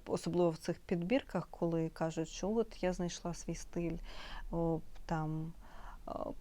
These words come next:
ось мої фотографії, там, з якоїсь фотосесії. Для фотосесії речі не потрібні, які вам пасують в реальному житті. Для фотосесії потрібні речі, які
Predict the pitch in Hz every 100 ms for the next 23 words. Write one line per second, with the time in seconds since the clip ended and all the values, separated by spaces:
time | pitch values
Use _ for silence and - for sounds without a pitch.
0 | - 170 - 175 165 - - 151 180 214
1 | - - 165 165 160 151 170 - 175 -
2 | - - - - - - - - 190 196
3 | 196 - 277 320 - 185 175 220 233 -
4 | 180 180 180 180 185 190 180 170 165 -
5 | 165 156 156 - 160 151 - 160 160 160
6 | 160 165 - 151 160 170 - - 220 226
7 | - 190 175 180 180 180 170 175 226 -
8 | 180 - 196 202